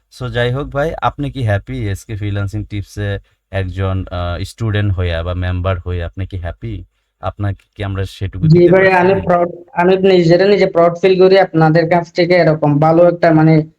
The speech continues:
Speaker 2: এ ক্লাস নিয়ে আর আমরা ইনকাম করতে পারতেছি। আমি অনেক হ্যাপি ভাই, অনেক।
Speaker 1: আরেকটা বিষয় হচ্ছে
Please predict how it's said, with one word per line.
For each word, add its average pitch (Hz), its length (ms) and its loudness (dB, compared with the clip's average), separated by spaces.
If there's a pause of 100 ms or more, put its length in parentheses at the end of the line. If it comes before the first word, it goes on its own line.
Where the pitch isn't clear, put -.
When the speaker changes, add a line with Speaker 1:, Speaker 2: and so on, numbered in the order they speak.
(260)
Speaker 2:
এ 156 100 -2
ক্লাস 156 360 0
নিয়ে 160 160 4
আর 156 160 4
আমরা 147 340 2
ইনকাম 156 300 2
করতে 151 260 -2
পারতেছি। 160 460 2
আমি 170 340 2
অনেক 180 400 4
হ্যাপি 160 200 2
ভাই, 156 200 4
অনেক। 143 360 2 (460)
Speaker 1:
আরেকটা 127 360 -10
বিষয় 139 260 -10
হচ্ছে 156 480 -12